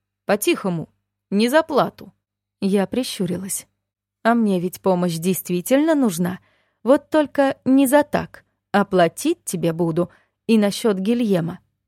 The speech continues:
Я пожала плечами. "Хочет знать, чем я занята? Пожалуйста. Скрывать мне нечего".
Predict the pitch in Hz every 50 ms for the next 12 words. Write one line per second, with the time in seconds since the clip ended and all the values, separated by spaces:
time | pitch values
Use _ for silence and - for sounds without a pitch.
0 | _ _ 190 180 190 185 - 185 180 160 175 180 175 170 165 - 185 175 - -
1 | 196 185 180 185 175 - _ _ _ _ _ _ _ _ _ _ _ _ _ _
2 | - - 392 - - 254 196 170 196 226 277 339 339 - - - 247 220 220 220
3 | 226 220 196 185 208 208 214 226 226 - 370 403 - _ _ _ _ _ 302 330
4 | 302 214 185 160 151 185 - - - 165 - _ _ _ _ _ - - - 285
5 | 311 339 403 403 - - 277 240 226 214 202 185 170 160 - - - 160 156 180